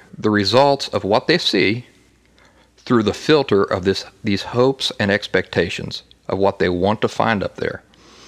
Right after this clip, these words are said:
You know, I go to a twenty-four hour science fiction movie marathon every year. I've been going for the past twenty-three years, and one thing that has always stood out to me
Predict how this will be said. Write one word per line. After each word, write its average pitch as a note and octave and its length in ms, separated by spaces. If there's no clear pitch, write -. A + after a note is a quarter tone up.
You - 140
know, - 100
I C3+ 100
go D#3+ 180
to - 140
a C3 40
twenty-four C3 480
hour A2 120
science A2+ 320
fiction G2+ 320
movie G#2+ 240
marathon G#2 420
every G2 220
year. G#2 260
I've G2 160
been G#2+ 140
going G#2+ 220
for G2+ 120
the F#2 60
past F#2 320
twenty-three F#2+ 520
years, F2+ 340
and G2 200
one C#3+ 260
thing A2 280
that F#2 100
has F2+ 120
always A2+ 220
stood A2 240
out G2 200
to - 80
me E2+ 240